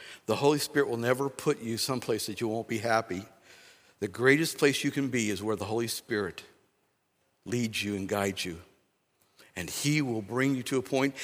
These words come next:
and he'll also say, "No, you can't do that.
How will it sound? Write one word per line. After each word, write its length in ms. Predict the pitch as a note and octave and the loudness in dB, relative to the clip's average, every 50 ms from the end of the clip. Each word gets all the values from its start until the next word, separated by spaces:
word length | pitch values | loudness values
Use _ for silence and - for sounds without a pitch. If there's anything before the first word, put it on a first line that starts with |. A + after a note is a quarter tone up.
| - - - | -10 -6 -4
and 120 | G2 F#2+ | -4 -2
he'll 140 | F2 G#2 G#2+ | 2 4 4
also 280 | A#2 B2+ B2 - C3+ | 4 4 4 2 2
say, 240 | A#2+ - - C3 A2 | 2 2 4 2 2
"No, 280 | G#2 G#2 G#2+ A#2+ B2 B2 | 2 2 2 2 2 2
you 180 | B2 B2+ B2 | 2 0 -2
can't 320 | A2+ - C3+ A#2+ A#2 A2+ A#2 | -4 -2 -2 -2 -2 -2 -4
do 160 | A2+ A#2+ A#2 | -4 -2 -2
that. 420 | G#2+ - G2 E2+ F#2 F#2+ - - | -2 -2 -2 -2 -4 -8 -10 -16